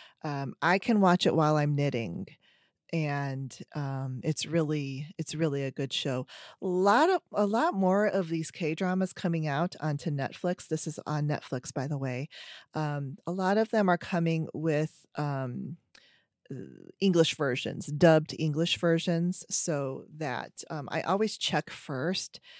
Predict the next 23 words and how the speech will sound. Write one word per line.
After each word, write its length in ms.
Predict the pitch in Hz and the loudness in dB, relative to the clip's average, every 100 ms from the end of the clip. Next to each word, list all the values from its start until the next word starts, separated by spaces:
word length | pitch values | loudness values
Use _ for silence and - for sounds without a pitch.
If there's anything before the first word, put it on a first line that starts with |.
| - | -18
to 100 | - | -8
see 200 | 165 165 | -4 -2
if 120 | 160 - | -2 -2
it's 160 | - | -4
there, 300 | - 147 151 | 0 2 2
because 320 | 156 156 147 | -2 -4 -4
if 80 | 135 | -4
it 80 | - | -2
is, 260 | - 165 151 | 2 2 2
maybe 300 | 156 147 151 | -2 0 0
then 220 | 143 147 | 0 -2
my 100 | 135 | -4
husband 400 | 139 143 - 170 | -6 -6 -2 -2
<laughs> 0 | |
will 160 | 208 - | 0 0
watch 260 | 330 - - | 0 0 2
it 160 | 269 - | 2 4
with 200 | 208 - | 2 4
me. 260 | 196 185 - - - - | 2 2 0 -12 -12 0
But 180 | 180 165 | 4 8
if 180 | 165 170 | 6 4
not, 380 | 170 156 147 - | 2 4 2 0
um, 340 | 156 143 139 | -4 -2 -4